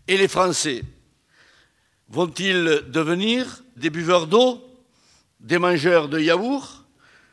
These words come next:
alors que nous détenons le record de la consommation de médicaments et autres antidépresseurs ? Je crois faire partie de ces parlementaires, mesdames et messieurs, qui assurent une défense du vin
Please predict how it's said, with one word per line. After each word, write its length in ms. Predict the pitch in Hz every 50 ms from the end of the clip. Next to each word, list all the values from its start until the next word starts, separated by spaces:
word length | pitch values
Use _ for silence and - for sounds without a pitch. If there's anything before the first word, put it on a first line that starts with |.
| _ _ _ _ -
alors 280 | 147 170 196 202 196
que 100 | - 190
nous 220 | 180 170 180 185 190
détenons 720 | 190 220 190 - 208 202 196 185 180 170 160 135 131 - -
le 200 | 123 143 160 180
record 720 | 170 180 190 - - 180 180 170 156 147 - - - - - 107
de 80 | 147
la 140 | 151 160 151
consommation 920 | - 175 175 147 - 170 156 156 156 - - 180 175 151 143 131 117 95 - -
de 160 | 110 120 156
médicaments 760 | 143 139 135 131 139 117 131 127 123 139 156 175 190 202 185 - _ _ _ _ _ _ -
et 120 | 143 151 151
autres 440 | 160 170 160 - - 165 175 - -
antidépresseurs ? 1120 | - 143 135 123 - - 143 143 135 127 135 - - 127 123 - - 104 104 - - _ _ _ _ _ _ _ _ - - - - - - - _
Je 140 | - - -
crois 640 | 160 - - 190 214 214 202 175 151 127 - - - -
faire 280 | - - 175 170 156
partie 680 | - - 175 151 139 - - 185 208 220 247 262 233 - _ _ _ _ _ _ _ _ _ _
de 220 | 104 107 107 160
ces 260 | 147 - - 170 175 147
parlementaires, 760 | - 175 165 165 160 165 165 160 165 202 220 220 190 165
mesdames 280 | 151 143 135 147 143 143 127
et 60 | 143
messieurs, 320 | 147 139 - - 202 220
qui 160 | 196 - 165 165
assurent 340 | 147 - - - 180 160
une 180 | 160 156 147 147
défense 420 | 143 151 139 - 160 165 151 123
du 120 | 117 139 135
vin 280 | 131 156 160 202 226